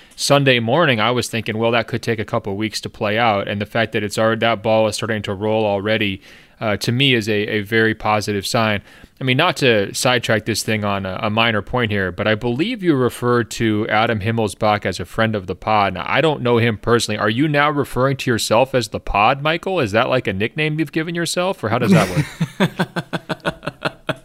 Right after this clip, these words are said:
Speaker 2: Um,
Speaker 1: Obviously,
Speaker 2: I
Speaker 1: I'm aware of his, his excellent work, but this is just such an ego trip from you in the middle of a crisis. It's crazy.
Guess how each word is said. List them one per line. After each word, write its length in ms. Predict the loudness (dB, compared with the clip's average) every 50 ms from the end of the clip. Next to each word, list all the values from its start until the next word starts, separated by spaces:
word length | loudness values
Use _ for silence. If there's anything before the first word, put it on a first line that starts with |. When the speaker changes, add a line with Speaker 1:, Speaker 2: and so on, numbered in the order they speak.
| _ _ _ -20 -20 -14 -10 -10 -8 -8 -8 -10 -12 -14 -8 -2 2
Speaker 2:
Um, 720 | 4 4 6 6 6 6 4 4 2 2 0 -2 -2 -6 -8 -14 -6 2
Speaker 1:
Obviously, 440 | 4 6 6 6 6 6 6 6 6
Speaker 2:
I 40 | 4
Speaker 1:
I'm 80 | 6 6
aware 280 | 6 8 8 8 8
of 80 | 8 6
his, 140 | 4 2 2
his 240 | 4 4 6 6
excellent 480 | 6 4 4 2 0 2 4 4 4 4
work, 380 | 6 6 6 6 4 2 0 0
but 180 | 2 2 4
this 180 | 4 2 2 2
is 120 | 0 0
just 180 | 0 0 0 2
such 220 | 2 2 2 2
an 80 | 0 -2
ego 340 | 0 -2 0 2 4 4 4
trip 240 | 2 0 -2 -4 -4
from 180 | -4 -4 -2
you 140 | 0 0 0
in 80 | 0 0
the 60 | 0
middle 260 | 0 0 2 2 2
of 140 | 2 2 0
a 60 | -4
crisis. 480 | -2 -2 -2 0 0 -2 -6 -6 -6 -6
It's 100 | -8 -8
crazy. 460 | -2 0 0 0 0 0 -2 -8 -12